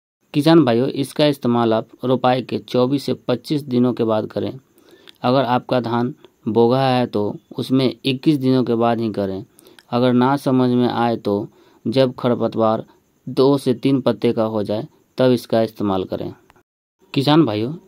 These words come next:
जब खरपतवार अधिक हो तो आप इसमें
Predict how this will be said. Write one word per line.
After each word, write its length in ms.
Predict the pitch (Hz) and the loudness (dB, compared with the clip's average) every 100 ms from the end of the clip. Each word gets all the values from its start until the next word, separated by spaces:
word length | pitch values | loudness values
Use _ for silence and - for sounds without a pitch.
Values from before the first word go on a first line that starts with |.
| 113 | -8
जब 300 | 120 151 165 | 0 0 0
खरपतवार 640 | - 131 127 117 123 123 - | -6 -4 -2 0 0 -2 -2
अधिक 360 | 120 131 156 | -2 2 0
हो 140 | - 110 | 0 -4
तो 260 | 110 110 - _ _ _ | -2 -6 -8 _ _ _
आप 240 | 123 131 131 | -2 0 0
इसमें 400 | 120 120 123 | -2 0 0